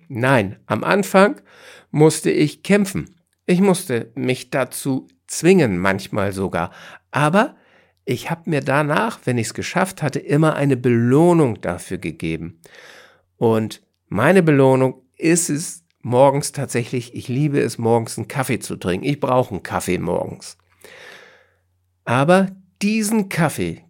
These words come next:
gibt es für mich morgens immer erst, wenn ich meine Meditation gemacht habe. Also du erkennst die Struktur. Lege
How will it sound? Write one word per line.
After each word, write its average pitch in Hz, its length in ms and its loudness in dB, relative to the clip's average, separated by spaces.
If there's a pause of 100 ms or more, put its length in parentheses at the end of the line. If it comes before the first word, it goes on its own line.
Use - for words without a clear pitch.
gibt 127 280 -4
es 127 140 -6
für 147 180 2
mich 160 380 2
morgens 127 720 4
immer 185 400 4
erst, 131 500 -2 (480)
wenn 113 240 0
ich 117 200 -2
meine 143 260 2
Meditation 185 920 2
gemacht 92 480 -4
habe. - 120 -14 (680)
Also 139 280 2
du 143 100 2
erkennst 160 560 0
die 151 100 -4
Struktur. 147 680 -2 (500)
Lege 185 760 4